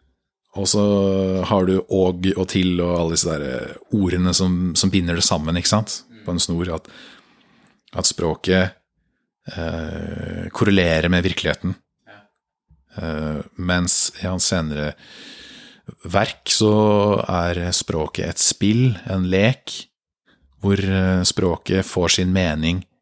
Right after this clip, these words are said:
Speaker 1: gjennom da spillene du spiller. Ikke sant? Hva, hva er likheten mellom, eh, sjakk og fotball, ikke sant? Eh, to, to veldig vidt forskjellige sfærer, men begge to er en lek eller en spill eller en sport, ikke sant?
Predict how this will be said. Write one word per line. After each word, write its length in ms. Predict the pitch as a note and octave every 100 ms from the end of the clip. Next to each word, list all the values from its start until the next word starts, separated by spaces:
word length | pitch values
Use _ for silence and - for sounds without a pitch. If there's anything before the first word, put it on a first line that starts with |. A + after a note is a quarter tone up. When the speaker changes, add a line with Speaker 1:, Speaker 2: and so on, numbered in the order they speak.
| -
Speaker 1:
gjennom 560 | F#2+ D#2+ D#2 D#2+ F2+ E2+
da 260 | D#2+ D#2+ - _ -
spillene 600 | - - F#2+ D#2 D#2+ E2
du 80 | F2+
spiller. 400 | - D#2+ D#2 - _ _ _ _
Ikke 100 | F#2
sant? 140 | F#2 G2
Hva, 200 | F2+ F2+
hva 240 | F#2+ F#2 G2
er 80 | F#2
likheten 540 | E2 - F2 - F2
mellom, 400 | E2+ D#2+ D#2+ D#2+
eh, 140 | E2 E2+ _ _ -
sjakk 500 | - - - - -
og 280 | D#2+ D#2 D#2 _ -
fotball, 460 | - - F2 E2+ -
ikke 100 | F2
sant? 220 | F#2 - _ - - - - -
Eh, 460 | F#2+ F#2 F2+ F2 F2 F2 _ _ _ _ -
to, 140 | - A#2+ B2 B2 B2 A#2+ A#2
to 140 | A#2+
veldig 240 | A2+ G#2 G#2
vidt 200 | G2+ -
forskjellige 320 | G2+ F#2 F#2
sfærer, 300 | - F2+ E2
men 120 | F#2+
begge 220 | F#2+ F2+ F2
to 140 | F2+
er 120 | E2+
en 120 | E2+ E2
lek 340 | E2 D#2+ -
eller 160 | E2 D#2+
en 80 |
spill 300 | - - D#2
eller 160 | D2 D2+
en 60 | D#2+
sport, 280 | - F#2+
ikke 160 | F2+ E2+
sant? 220 | B2+ -